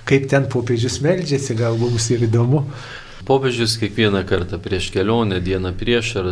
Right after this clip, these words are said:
Speaker 2: tą pačią dieną atvažiuoja, apsilanko bazilikoje ir paskui grįžtant taip pat arba iš karto iš oro uosto, arba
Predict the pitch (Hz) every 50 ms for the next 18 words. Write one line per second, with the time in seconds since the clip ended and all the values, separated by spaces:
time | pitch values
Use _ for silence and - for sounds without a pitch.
0 | 87 90 - - 92 - - 101 98 95 - 98 92 90 92 92 90 90 90 87
1 | 87 - 95 90 87 92 92 90 92 92 90 90 87 87 - - - 95 90 90
2 | 90 90 98 90 87 90 87 85 92 101 104 113 113 110 113 117 117 113 113 110
3 | 107 98 - 95 92 90 87 - - 87 - - - 95 87 85 98 98 92 -
4 | - 95 87 85 - - 90 - - 87 87 - - 90 87 85 - 90 90 87
5 | 87 87 87 87 92 90 87 - - - 101 104 107 - 120 113 113 113 117 117
6 | 117 117 113 117 117 113 113 113 113 107 87 87 - - 85 90 87